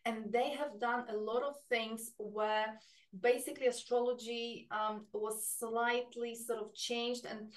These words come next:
probably using some rituals and, and, and, uh, whatever they were using at the time. It, they kind of twisted it in a way to, to fit their agenda.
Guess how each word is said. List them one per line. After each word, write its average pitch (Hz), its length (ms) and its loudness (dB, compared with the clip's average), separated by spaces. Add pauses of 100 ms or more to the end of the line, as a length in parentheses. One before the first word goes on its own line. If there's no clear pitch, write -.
probably 233 680 0
using 220 480 -6
some 214 280 -2
rituals 262 760 -2
and, 214 380 -4
and, 202 260 -4 (200)
and, 202 180 -4 (240)
uh, 202 140 2 (1000)
whatever 208 380 2
they 190 140 4
were 196 100 0
using 208 340 -4
at 190 140 -4
the 190 180 0
time. 233 280 6 (500)
It, 262 260 -2 (320)
they 247 300 10
kind 311 180 4
of 302 160 0
twisted 294 540 -4
it 294 200 0
in 233 120 -2
a 233 80 -4
way 240 320 2 (140)
to, 240 180 -4 (100)
to 233 80 -2 (240)
fit 240 400 -2
their 226 320 4
agenda. 214 560 -2